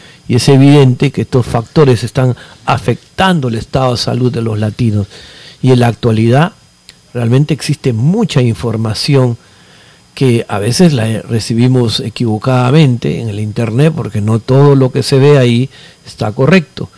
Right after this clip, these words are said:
Fíjense, uno de cada seis personas aquí en Estados Unidos de origen hispano se estima que para el dos mil cincuenta vamos a ser el veinticinco por ciento de la población.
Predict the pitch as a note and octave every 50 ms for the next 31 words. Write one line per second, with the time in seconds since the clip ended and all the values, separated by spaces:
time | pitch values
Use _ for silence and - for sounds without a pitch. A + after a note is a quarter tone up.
0 | _ _ _ _ _ - C#3 C3+ B2 - C3+ - - - G3 A3 G#3 F3 D3 C3
1 | A#2 A#2 - - E3 F3 F3 E3 C#3+ C3 - - E3 E3+ D3+ - C#3 A#2+ A2+ -
2 | C#3+ C3 B2+ A#2+ G#2+ A2+ G#2+ G#2 - - C3 A#2+ A2+ G#2 - - B2+ B2 A#2 A#2
3 | A#2+ A#2 B2 B2+ B2 A#2 A2+ - - - - - - - _ - A#2 A2+ A#2+ C3+
4 | C3 B2+ C3+ B2 A#2 A2 - - - E3 E3 D#3 C#3+ D3 D3+ - _ _ _ _
5 | _ _ _ _ _ _ _ - - - C#3 B2 - - - - D#3+ C#3+ C3 B2
6 | C3 D3 D3+ _ _ _ _ _ _ _ - - C3+ A#2+ A2+ - _ - - A#2+
7 | A#2 A2 G#2+ G#2+ A2+ G#2 G#2+ A2+ A#2+ A#2+ - D3+ C#3 B2+ - D3 C3+ C#3+ F3 D#3
8 | C#3 C3 B2 A#2+ A#2+ - - C#3+ C#3 B2 A#2 A#2+ A#2 A2+ - A#2 A2 - - G3
9 | B3 - - F#3 E3 - - - A2 - - D3 D#3 F3+ E3+ F#3+ F#3 F3 C#3+ B2
10 | A2+ - A2 A2 A2 G#2+ G2+ G#2+ - - G3 G#3+ E3+ G#2+